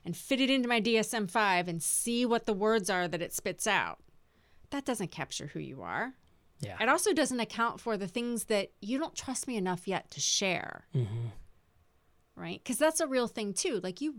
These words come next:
Speaker 1: really, it's an intimate thing. You really have to trust that person to really share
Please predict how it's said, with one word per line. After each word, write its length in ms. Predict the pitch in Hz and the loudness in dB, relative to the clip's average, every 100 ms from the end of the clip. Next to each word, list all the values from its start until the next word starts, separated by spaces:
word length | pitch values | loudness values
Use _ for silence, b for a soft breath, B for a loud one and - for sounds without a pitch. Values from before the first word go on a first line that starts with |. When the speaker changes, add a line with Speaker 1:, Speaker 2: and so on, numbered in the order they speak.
| 196 | -4
Speaker 1:
really, 560 | 262 294 302 285 269 - | 0 0 0 -2 -4 -6
it's 160 | 247 | -4
an 80 | 453 - | -4 -2
intimate 480 | 220 220 254 285 302 | 0 0 0 -4 -8
thing. 520 | 381 427 - - 170 | -8 -6 -6 -10 -10
You 160 | 254 285 180 | -6 -6 -4
really 340 | 226 254 339 | -2 0 0
have 240 | 294 208 - | -2 -4 -6
to 80 | |
trust 880 | 220 - - 254 185 98 - - - - b b b b b b _ _ - | -6 -6 -2 2 2 2 -4 -6 -10 -20 b b b b b b _ _ -10
that 480 | 202 190 185 196 - - _ | -4 0 2 0 -2 -16 _
person 640 | - 302 359 - 190 175 | -4 -2 -2 -2 -4 -4
to 140 | 175 208 | -4 -2
really 220 | 220 247 | -2 0
share 640 | 220 - 254 240 220 208 | 0 0 0 0 0 -2